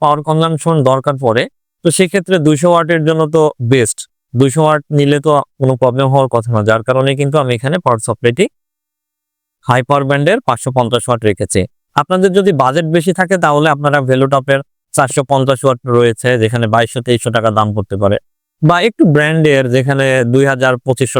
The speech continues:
টাকা এরকম প্রাইস পড়তে পারে, এই টাইপের পাওয়ার সাপ্লাই কিন্তু আপনারা কাস্টমাইজ করে নিতে পারেন। তো যেহেতু প্রয়োজন নেই, এই কারণেই কিন্তু আমি পাওয়ার সাপ্লাইটা অত ভালো রাখি নাই বাজেট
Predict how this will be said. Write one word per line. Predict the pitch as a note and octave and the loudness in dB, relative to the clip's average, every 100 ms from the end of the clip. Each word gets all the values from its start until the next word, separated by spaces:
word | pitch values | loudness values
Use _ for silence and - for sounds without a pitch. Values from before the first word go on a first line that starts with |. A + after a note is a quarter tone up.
| B2 | -2
টাকা | A#2+ B2 | 0 0
এরকম | A2+ A#2 A2 | 0 -2 -2
প্রাইস | A2+ A2 | -2 -2
পড়তে | A#2 A2 A2+ | -6 -4 -2
পারে, | A#2 C#3+ | 0 0
এই | E3+ D#3+ | 0 0
টাইপের | D#3+ D#3 D3+ | -2 -2 -2
পাওয়ার | D3 C3 D3 | 0 0 -2
সাপ্লাই | C3+ C#3 C3 | -2 -2 -2
কিন্তু | B2+ C3 | -2 -2
আপনারা | A#2+ A2+ B2+ | -2 -6 -2
কাস্টমাইজ | A2+ - A#2 A2+ D#3 | -4 -2 -4 -2 0
করে | D3+ A2+ | 0 0
নিতে | F#2+ F#2+ | -2 -4
পারেন। | F#2+ - _ _ _ _ _ _ | -4 -6 _ _ _ _ _ _
তো | C3 B2 | 0 2
যেহেতু | D#3 F#3+ A3+ F#3+ | 2 2 0 2
প্রয়োজন | G#3 G#3 G#3+ G#3+ | 4 4 2 2
নেই, | A3 A3+ F3 | 2 2 0
এই | D#3 | 0
কারণেই | E3+ F3 F3+ F3 | 0 0 0 0
কিন্তু | E3+ F3 | 0 0
আমি | D#3+ D3+ | -2 0
পাওয়ার | C#3 C3+ | 0 0
সাপ্লাইটা | D3+ C#3 C#3 D#3 C3+ | -4 -4 -2 0 0
অত | B2 C3 | 0 -2
ভালো | B2+ B2+ A2 | 0 2 0
রাখি | - A#2 | -2 -2
নাই | G2+ D#3 - _ _ _ A2 | -2 -4 -12 _ _ _ 0
বাজেট | A2+ A#2 | 0 0